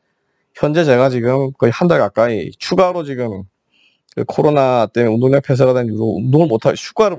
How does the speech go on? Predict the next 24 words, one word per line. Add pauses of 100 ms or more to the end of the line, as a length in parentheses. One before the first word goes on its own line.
축구를
못
하고
있기
때문에, (840)
어,
언제가
될지는 (120)
장담이
없고
만약
반품을
하게
되면
최-, (180)
최종적으로, (840)
음, (580)
실착
리뷰는까지
가는
건
좀
어렵지
않을까.